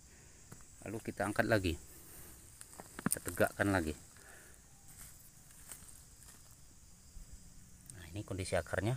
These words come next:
sangat parah, ya. Lalu kita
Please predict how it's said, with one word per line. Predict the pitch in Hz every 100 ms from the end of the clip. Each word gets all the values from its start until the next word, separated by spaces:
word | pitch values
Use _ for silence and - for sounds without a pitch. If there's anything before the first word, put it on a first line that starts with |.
| -
sangat | - 87 -
parah, | 85 113 - - - - - -
ya. | 101 113 - - - - - - - - - - - - - - 131
Lalu | 98 113
kita | 110 127 135